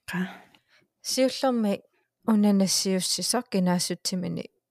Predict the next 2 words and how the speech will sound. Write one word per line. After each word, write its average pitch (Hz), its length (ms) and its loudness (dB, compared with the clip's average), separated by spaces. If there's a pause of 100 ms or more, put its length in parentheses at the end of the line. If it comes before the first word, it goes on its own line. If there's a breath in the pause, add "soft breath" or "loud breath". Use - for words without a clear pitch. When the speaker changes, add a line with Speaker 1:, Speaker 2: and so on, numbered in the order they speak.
Speaker 2:
isartuussivo. - 760 -6 (1800 loud breath)
Ee, 175 280 -2